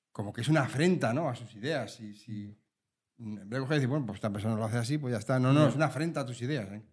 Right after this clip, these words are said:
Speaker 1: Esto es, mm, algo malo porque, pero, pero que, pero que se, se, se enfrenta a sus propias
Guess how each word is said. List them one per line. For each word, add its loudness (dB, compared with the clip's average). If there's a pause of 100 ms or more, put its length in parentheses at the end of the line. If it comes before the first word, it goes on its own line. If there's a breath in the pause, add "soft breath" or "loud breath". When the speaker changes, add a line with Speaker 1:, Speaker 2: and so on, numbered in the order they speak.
(480)
Speaker 1:
Esto -10
es, -8
mm, -8 (500)
algo -4
malo 4
porque, -2
pero, -8
pero -12
que, -18 (320)
pero -20
que -20
se, -18
se, -18
se -14
enfrenta -4
a -6
sus -6
propias -2